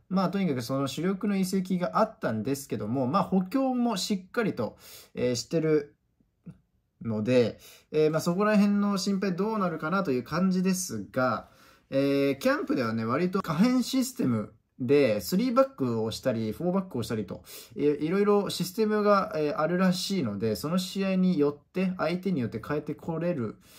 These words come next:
のがかなりいい、えー、感じにはまれば、えー、強い名古屋が継続されていくんじゃないかなという予想でございます。まあ、長谷川監督は、はね、やっぱ名将ですからね、日本の中でも、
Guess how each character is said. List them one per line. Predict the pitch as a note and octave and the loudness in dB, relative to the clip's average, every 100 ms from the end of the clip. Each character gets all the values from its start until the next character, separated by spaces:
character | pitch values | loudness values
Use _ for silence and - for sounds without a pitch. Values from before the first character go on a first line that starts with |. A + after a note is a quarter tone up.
| - _ - | -20 _ -6
の | A2+ | -2
が | G#2+ G#2+ - _ G#2+ | -2 -4 -10 _ -4
か | E3+ | -2
な | D3+ | 0
り | G#2+ G2 - | 0 -4 -8
い | E3 D#3+ A2+ | -8 -6 -4
い、 | G2+ - _ _ _ _ _ _ _ _ | -6 -12 _ _ _ _ _ _ _ _
え | G2+ G2+ | -8 -8
ー、 | |
感 | F#2 C3 | -4 -2
じ | B2 B2+ | -2 -2
に | A#2+ | -2
は | C#3 | 2
ま | F3+ A3 | 2 4
れ | G#3 | 2
ば、 | B2+ C3 - _ - - _ _ | 0 0 -10 _ -20 -20 _ _
え | - G#2+ G#2 G2+ G2 G2+ - | -4 -2 -2 -4 -8 -10 -12
ー、 | - - - _ - | -12 -16 -20 _ -14
強 | - C#3+ D#3 | -2 2 2
い | A2+ | 2
名 | G#2+ B2 | 2 0
古 | B2 | 0
屋 | G#2+ | 0
が | G2+ | -2
継 | F2 C3+ | -4 -2
続 | C#3 | -2
さ | - | -2
れ | D3 D3 | -2 0
て | D3+ | 0
い | C#3+ | 0
く | G#3 | 2
ん | F3 | 2
じ | A#2+ | 2
ゃ | |
な | C#3 | -2
い | C#3+ | -2
か | C3+ | -2
な | D3+ | -2
と | D#3 | -2
い | G#2+ | -6
う | F#2 | -4
予 | G2 | -6
想 | G2+ B2+ | -4 -4
で | A#2 | -2
ご | A2 | -2
ざ | G#2 | -4
い | |
ま | G2 | -6
す。 | E2+ | -4
ま | A#2+ | -4
あ、 | A#2 | -2
長 | A#2 | -2
谷 | D3 | -2
川 | D#3+ D#3+ | -2 -2
監 | E3 D#3+ | -2 -4
督 | D#3 D#3 D3+ | -6 -4 -2
は、 | D3 D3 - - - _ | -2 -4 -8 -20 -20 _
は | C3 | -4
ね、 | C#3+ | -2
や | B2+ | -2
っ | |
ぱ | A2+ | -2
名 | G#2+ A#2+ D3 | -2 -2 -4
将 | - D3+ C#3+ C#3 | -2 0 2 2
で | C#3 | 0
す | C3+ | -2
か | - | -8
ら | - | -8
ね、 | G2+ | -4
日 | G2 | -4
本 | F#2 A2 | -6 -6
の | G#2+ | -4
中 | A2 A2 G#2 | -2 -4 -6
で | F#2 F2 | -6 -6
も、 | F2+ F2+ D#2+ | -4 -6 -8